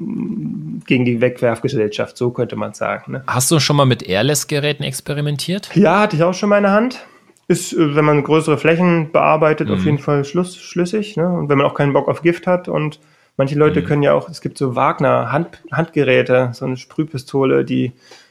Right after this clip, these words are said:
Speaker 1: aber
Speaker 2: Mhm.
Speaker 1: relativ teuer ist auch und manche Leute können damit richtig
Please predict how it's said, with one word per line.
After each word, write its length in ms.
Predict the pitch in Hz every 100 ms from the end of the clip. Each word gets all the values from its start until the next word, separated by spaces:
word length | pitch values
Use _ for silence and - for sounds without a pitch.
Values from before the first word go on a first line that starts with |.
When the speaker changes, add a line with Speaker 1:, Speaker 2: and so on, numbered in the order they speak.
| _ -
Speaker 1:
aber 160 | 127
Speaker 2:
Mhm. 40 | 131
Speaker 1:
relativ 340 | 139 131 165
teuer 300 | - 143 147
ist 140 | 143 -
auch 260 | 151 139
und 320 | 156 135 127 202
manche 240 | 156 143 147
Leute 180 | 143
können 180 | - 139
damit 340 | 135 135 135 -
richtig 300 | 143 147